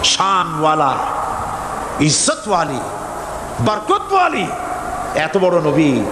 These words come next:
বলছেন, "মা মেরেছে, আমার করার কিচ্ছু নাই।" সুবহানাল্লাহ।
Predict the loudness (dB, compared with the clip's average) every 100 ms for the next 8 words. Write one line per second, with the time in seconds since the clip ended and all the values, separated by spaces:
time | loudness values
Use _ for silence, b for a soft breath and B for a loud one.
0 | -2 0 0 0 2 2 4 4 2 2
1 | 0 0 -2 -2 0 2 2 2 0 -2
2 | 0 0 0 2 2 2 0 -2